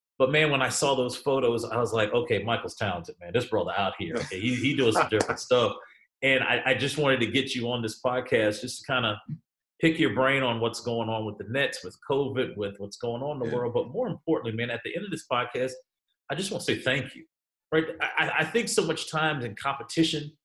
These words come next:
Speaker 1: we kinda forget about what it takes to get to this point. And you're someone that, uh, is on my radar that, uh, when I'm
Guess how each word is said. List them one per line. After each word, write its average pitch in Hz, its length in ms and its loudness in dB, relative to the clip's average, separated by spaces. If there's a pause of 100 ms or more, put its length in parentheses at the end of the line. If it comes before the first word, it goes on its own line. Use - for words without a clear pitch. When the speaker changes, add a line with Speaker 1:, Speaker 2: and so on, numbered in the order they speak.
(160)
Speaker 1:
we 127 100 -8
kinda 143 220 -2
forget 123 400 0
about 110 420 0 (600)
what 135 200 0
it - 100 -2
takes 139 340 0
to 117 60 -4
get 120 280 -2
to 139 100 -4
this 135 240 -4
point. 139 280 -6 (200)
And 104 460 -4 (580)
you're 151 180 2
someone 131 440 -2
that, 113 140 0
uh, 98 320 -2
is 107 140 -4
on 120 160 -4
my 117 120 -2
radar 117 560 2
that, 101 200 -4
uh, 92 320 -6
when 104 100 -6
I'm 104 140 -4